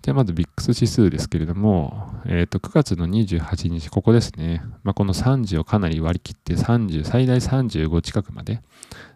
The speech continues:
で、この三十から三十五ぐらいをビンビンビンビン言ってたので、まあ、これ買い時なんじゃないかなと思って、九月二十八に買いました。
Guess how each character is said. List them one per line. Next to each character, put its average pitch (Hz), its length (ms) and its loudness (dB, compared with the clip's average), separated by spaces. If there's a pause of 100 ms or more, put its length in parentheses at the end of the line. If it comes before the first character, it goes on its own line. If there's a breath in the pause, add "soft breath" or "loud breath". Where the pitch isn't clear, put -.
(120)
で、 107 400 4
こ 110 100 2
の 110 80 2
三 120 220 2
十 87 100 -2
か 85 80 2
ら 85 60 2
三 101 260 0
十 90 80 -2
五 90 60 0
ぐ 101 80 2
ら 104 100 4
い 87 140 2
を 98 80 4
ビ 95 160 0
ン 98 80 -2
ビ 85 80 -2
ン 85 60 -4
ビ 113 120 2
ン 113 60 0
ビ 82 80 -2
ン - 20 -4
言 82 80 -2
っ - 20 -4
て - 140 -14
た - 80 -8
の 82 140 -8
で、 113 280 2 (380 loud breath)
ま 123 80 0
あ、 - 20 -6
こ 113 100 2
れ 104 60 4
買 95 200 4
い - 20 4
時 87 180 0
な 90 120 0
ん 85 80 -4
じ 80 60 -4
ゃ 73 40 -4
な 78 80 -6
い 80 60 -8
か - 100 -4
な 110 220 4
と 98 120 -8
思 78 140 -8
っ 80 60 -10
て、 131 300 2
九 - 100 -10
月 90 200 -2
二 82 140 -8
十 - 80 -8
八 - 220 -6
に 123 140 -2
買 - 180 -10
い - 40 -10
ま 76 120 -12
し - 80 -14
た。 - 140 -12